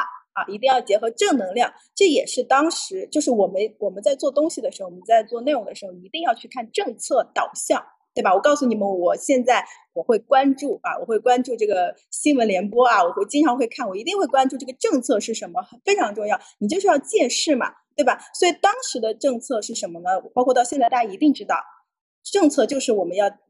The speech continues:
推崇中国文化，对吧？我们要讲国风，对吧？就以这个文化自信，对不对？所以我当时就在想，我们就有一个公式出来了啊，首先是一群时尚的老年人，然后加上中国文化，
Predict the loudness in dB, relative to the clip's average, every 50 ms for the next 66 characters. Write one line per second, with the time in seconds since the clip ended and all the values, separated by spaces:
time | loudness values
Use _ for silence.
0 | _ _ -4 -2 -2 -2 -2 -4 -4 0 2 2 4 4 4 2 0 -2 -2 0
1 | 0 -2 -2 -6 -16 -20 _ _ _ 0 2 2 2 0 -2 -2 0 4 4 4
2 | 4 2 -4 -4 -2 -2 -2 -2 2 2 2 2 2 0 -4 -10 _ _ _ _
3 | _ _ 0 0 0 0 -2 -6 -8 -2 0 2 2 2 0 -4 -8 -12 -16 _
4 | _ _ _ -8 -6 -4 -2 -2 -2 2 2 4 2 2 0 -2 -6 -4 -4 -2
5 | -4 -4 -4 _ _ -2 -2 0 -2 -4 -4 -6 -10 -20 -8 0 2 4 4 4
6 | 4 2 0 0 -2 -2 -2 -2 -4 -4 -10 -12 -12 _ _ _ -12 -12 -8 -6
7 | -4 -2 -2 -4 -4 -6 -6 -4 -2 0 2 2 0 0 -2 -6 -10 -8 -6 -6
8 | -4 -4 -4 -6 -6 -6 -6 -6 -8 -8 -8 -8 -8 -6 -4 -4 0 2 2 2
9 | 0 0 -2 -2 -2 -2 -2 -6 -6 -6 -6 -6 -6 -6 -8 -6 -6 -6 -4 -2
10 | -2 -2 -2 -2 -4 -6 -6 -8 -6 -6 -4 -4 -2 -2 -2 -2 -4 -6 _ -20
11 | -20 -16 _ -4 -2 0 2 2 0 0 2 2 2 2 2 2 0 -2 -2 -2
12 | 0 0 0 2 2 2 2 2 0 -2 -2 -2 0 0 0